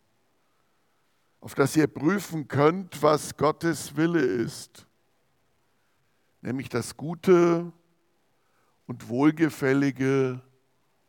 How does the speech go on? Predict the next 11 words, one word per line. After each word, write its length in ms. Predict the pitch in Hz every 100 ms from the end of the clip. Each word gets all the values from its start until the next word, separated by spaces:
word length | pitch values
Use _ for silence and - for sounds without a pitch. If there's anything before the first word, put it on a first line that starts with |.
| _
und 160 | 131 -
Vollkommene. 680 | 143 143 - 127 117 104 - - _ _ _ _ _ _ _ _ _ _ _ _ _ _ _ _ _ _ _ _ _ _ _ _ _ _ _ _ _ _ _ _ _ _ _ _ _ _ _ _ _ _ _ _ _ _ _
Mit 320 | - - - -
dieser 320 | 202 196 196
Ermahnung 1040 | 135 127 123 127 151 170 175 175 170 165 - _ _ _ _ _ _ _ _ _ _ _ _ _
beginnt 320 | 139 147 214 208
der 120 | 180
Apostel 540 | 156 139 139 - 131
Paulus 840 | 104 90 117 151 170 170 143 -
im 160 | 147 120
Römerbrief 1120 | 110 123 151 147 - 127 135 139 - -